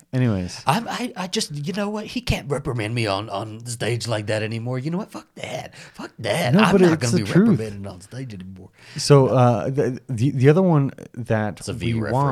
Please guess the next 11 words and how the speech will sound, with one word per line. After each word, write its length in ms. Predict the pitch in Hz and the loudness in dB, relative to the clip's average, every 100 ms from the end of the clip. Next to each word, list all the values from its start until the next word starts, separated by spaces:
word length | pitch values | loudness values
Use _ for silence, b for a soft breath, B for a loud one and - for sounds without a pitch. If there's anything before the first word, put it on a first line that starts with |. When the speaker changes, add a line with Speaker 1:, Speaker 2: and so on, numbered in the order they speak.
| 107 | -2
Speaker 1:
watched 240 | 73 - - | -4 -8 -12
Speaker 2:
if 40 | |
you 60 | 127 | -6
Speaker 1:
was 420 | 110 107 104 104 _ _ | -2 -2 -4 -10 _ _
Romancing 880 | 123 110 113 113 113 113 120 107 | -6 -4 -2 -4 -4 -6 -8 -8
a 140 | 104 101 | -8 -10
Stone. 760 | - - 110 107 95 92 101 113 b b b - | -8 -6 -2 -2 -4 -4 -6 -10 b b b -8
And 160 | 107 | -6
I've 180 | 98 113 | -4 -4
heard 220 | 131 - | -6 -6
th-, 100 | - | -10